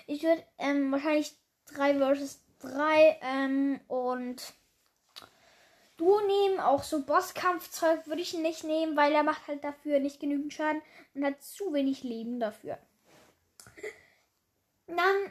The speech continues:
ähm, würde ich sagen, Sprout ist eine acht, weil er ist halt, nee, nicht eine acht, so eine sieben, eine sieben, weil, ja. Ist halt manchmal okay, aber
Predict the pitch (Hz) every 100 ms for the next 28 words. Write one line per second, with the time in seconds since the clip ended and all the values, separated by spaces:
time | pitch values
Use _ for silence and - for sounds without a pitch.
0 | 302 311 311 320 320 403 403 381 - 339
1 | 359 370 381 311 339 330 - - - _
2 | 311 302 302 302 302 302 302 302 _ _
3 | _ _ _ _ _ _ _ _ _ _
4 | _ _ _ - 254 - - 277 285 269
5 | 285 285 320 294 - 269 285 285 294 294
6 | - 277 - - 285 277 _ - - -
7 | 294 - 294 277 247 247 247 - 240 247
8 | 240 226 226 - 247 196 156 - _ _
9 | _ _ _ - - - 370 415 349 370
10 | 415 403 381 370 - 277 254 254